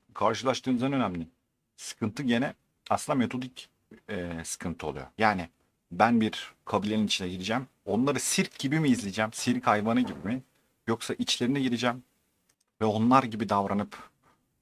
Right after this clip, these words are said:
onların kültürlerini özümseyip oradan mı bir, e, şeyi yola çıkartacağım gibi bir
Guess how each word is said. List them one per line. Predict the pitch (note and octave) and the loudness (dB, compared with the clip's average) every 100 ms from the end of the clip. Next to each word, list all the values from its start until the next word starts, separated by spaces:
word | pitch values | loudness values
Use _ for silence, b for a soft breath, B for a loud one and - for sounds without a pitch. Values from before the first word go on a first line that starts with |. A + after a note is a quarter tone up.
| - | -6
onların | F#2+ G2 G#2+ | -2 0 0
kültürlerini | - G2+ - G#2+ G#2 G#2+ | -2 -8 -2 -2 0 -2
özümseyip | A#2 - G#2+ G2 G#2+ - | -4 -6 -6 -4 -6 -4
oradan | F#2+ G2 G#2 G2 | 0 2 4 2
mı | D#2+ D2 _ _ | 0 -10 _ _
bir, | D2+ - - - | -18 -18 -20 -20
e, | C#2 C2+ | -20 -10
şeyi | - E2+ F2 | -6 -6 -4
yola | E2 D2 | -4 -6
çıkartacağım | - - - - A2+ C#3 _ _ _ _ _ _ _ _ _ - | -10 -14 -18 -12 -12 -12 _ _ _ _ _ _ _ _ _ -4
gibi | A2 B2+ C3+ D3+ | 0 2 2 -2
bir | A2+ B2 - | -4 -4 -8